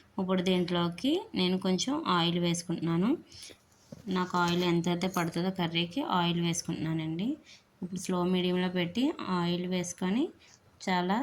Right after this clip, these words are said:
స్లో మీడియంలో ఫ్రై అవ్వాలండి. గోల్డెన్ కలర్ లాగా వచ్చేలాగా ఆనియన్స్ పచ్చివాసన పోయేలాగా బాగా ఫ్రై చేసుకోవాలండి. బాగా ఫ్రై చేసుకున్న తర్వాత ఇప్పుడు మనం పక్కన పెట్టుకున్నాం కదా, కడిగి శుభ్రం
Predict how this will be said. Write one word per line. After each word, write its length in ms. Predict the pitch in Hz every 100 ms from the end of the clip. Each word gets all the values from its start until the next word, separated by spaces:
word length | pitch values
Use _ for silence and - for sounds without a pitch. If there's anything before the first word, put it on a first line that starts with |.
| 269
స్లో 180 | - 185 180
మీడియంలో 500 | 185 180 175 180 226
ఫ్రై 240 | 247 185 175
అవ్వాలండి. 600 | 170 165 165 165 165 175 285 330 - - -
గోల్డెన్ 380 | 175 175 175 180
కలర్ 260 | 175 175 170
లాగా 160 | 170 170
వచ్చేలాగా 540 | 170 - 170 165 185 311 - - - - 170
ఆనియన్స్ 500 | 170 175 175 175 - 262 -
పచ్చివాసన 640 | 180 170 175 175 175 180
పోయేలాగా 640 | 175 170 165 170 165 165 247 349 -
బాగా 420 | 170 170 165 165 254 370 - - -
ఫ్రై 200 | - 180
చేసుకోవాలండి. 880 | 175 175 170 - 160 160 160 160 180 285 339 - - _ _ - - _ - - 180
బాగా 220 | 175 185
ఫ్రై 220 | 196 190 180
చేసుకున్న 360 | 190 180 - 185 180
తర్వాత 460 | 175 170 175 175 226 320 349 - - - 185
ఇప్పుడు 240 | 190 190 254 262
మనం 200 | 196 190 269 208
పక్కన 300 | 185 185 185
పెట్టుకున్నాం 460 | 180 175 185 180 180
కదా, 200 | 175 196
కడిగి 340 | 190 175 180 185
శుభ్రం 300 | 170 170